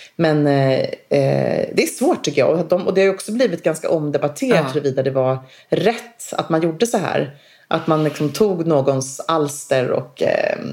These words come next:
Speaker 1: utvecklade dem och gjorde dem klara och så vidare. Men samtidigt kan jag känna så här, jag förstår också, för det är väl hans familj som jag förstår som har legat bakom det här och velat göra det, eller hur?
Speaker 2: Ja, men så är det, för de har ju startat då, eh,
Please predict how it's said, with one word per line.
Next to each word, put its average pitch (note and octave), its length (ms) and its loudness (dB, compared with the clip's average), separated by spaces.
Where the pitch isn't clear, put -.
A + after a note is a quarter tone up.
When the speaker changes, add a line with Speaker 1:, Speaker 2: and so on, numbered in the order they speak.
Speaker 1:
utvecklade D3 540 0
dem B2 220 0
och B2+ 60 -2
gjorde C#3 160 0
dem B2+ 220 -2
klara - 400 0
och B2 80 -2
så C#3+ 100 -4
vidare. D3 220 2
Men F3+ 100 2
samtidigt F#3+ 380 -2
kan A#3+ 80 2
jag G3 100 2
känna F3+ 260 -2
så D#3+ 120 -2
här, C#3+ 180 2
jag F#3+ 100 -2
förstår A#3 300 2
också, F#3+ 220 -4
för F3+ 100 -2
det G3 60 4
är A3 40 2
väl B3 100 0
hans A3 200 0
familj C4 340 2
som A3 160 0
jag D#3 80 2
förstår - 260 -2
som D3 140 -4
har C#3+ 180 -4
legat C#3+ 200 0
bakom E3 340 -2
det E3+ 60 -2
här C3+ 120 2
och C3+ 60 -2
velat C#3 200 -2
göra D3 220 4
det, F#3+ 120 4
eller F3+ 160 -2
hur? F3 120 2
Speaker 2:
Ja, G3+ 60 2
men A3+ 140 2
så A#3 120 0
är F3 160 2
det, F3 80 -2
för F3 100 -8
de G3 100 2
har G3 80 2
ju G3 40 0
startat F3 380 -2
då, C3+ 240 2
eh, C3+ 180 2